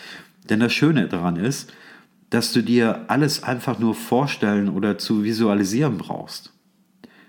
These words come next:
Wenn du dir zum Beispiel vorstellst, dass du das,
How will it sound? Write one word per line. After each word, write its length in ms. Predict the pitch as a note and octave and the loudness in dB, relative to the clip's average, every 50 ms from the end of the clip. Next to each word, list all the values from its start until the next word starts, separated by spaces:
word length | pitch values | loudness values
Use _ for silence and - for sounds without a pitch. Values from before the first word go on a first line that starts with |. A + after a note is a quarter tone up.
| _ _ _ _ _ _ _ - _ _ _ _ _ _ _ | _ _ _ _ _ _ _ -20 _ _ _ _ _ _ _
Wenn 140 | - A2 A#2+ | -2 0 2
du 80 | C3 C3 | 2 2
dir 280 | A#2+ C#3 C#3 C3 - | 4 4 2 2 2
zum 180 | - - B2+ A2+ | 0 -2 0 2
Beispiel 380 | A#2+ B2 C#3 C3+ - - A#2+ - | 2 2 2 2 2 0 0 0
vorstellst, 800 | - - D3 E3+ F#3 E3 - - E2+ D2+ E2 D#2+ - - - A2+ | 0 0 2 2 2 0 -2 -2 -2 -2 -4 -4 -6 -6 -4 -4
dass 120 | G#2+ - | -2 -2
du 100 | - G#2+ | 0 0
das, 340 | A2 C3 C#3+ C#3 - - | 2 2 0 0 -2 -6